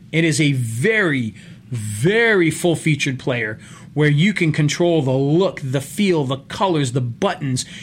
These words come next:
You can add f-, banners to it, and you can add, uh,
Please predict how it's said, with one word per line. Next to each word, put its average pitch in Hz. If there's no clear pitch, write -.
You 170
can 170
add 175
f-, -
banners 190
to 165
it, 151
and 151
you 175
can 165
add, 160
uh, 135